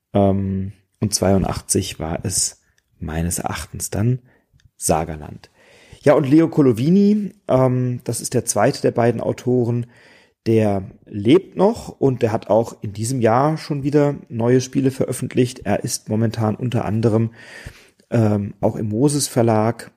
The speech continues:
vertreten mit einer Knobel Escape Spielreihe,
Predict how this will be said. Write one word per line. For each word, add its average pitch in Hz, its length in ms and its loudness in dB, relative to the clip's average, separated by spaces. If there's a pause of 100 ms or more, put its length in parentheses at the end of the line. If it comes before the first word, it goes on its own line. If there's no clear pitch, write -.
(520)
vertreten 117 760 0
mit 117 200 -4
einer 101 280 0
Knobel 117 680 2
Escape - 600 0
Spielreihe, 135 1000 2